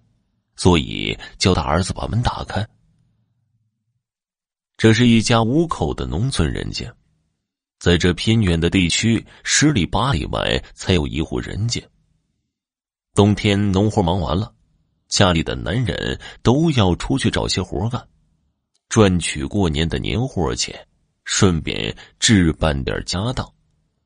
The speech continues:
这家也是如此，男人刚出门不久，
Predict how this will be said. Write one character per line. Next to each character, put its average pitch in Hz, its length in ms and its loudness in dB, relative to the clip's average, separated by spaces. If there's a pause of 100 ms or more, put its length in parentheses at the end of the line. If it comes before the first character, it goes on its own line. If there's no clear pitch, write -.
(380)
这 101 220 4
家 101 160 2
也 76 260 0
是 - 140 -2
如 80 200 -2
此， - 280 -10 (880)
男 92 240 4
人 95 160 2
刚 107 200 0
出 - 160 -4
门 95 180 0
不 80 180 -4
久， 50 440 -6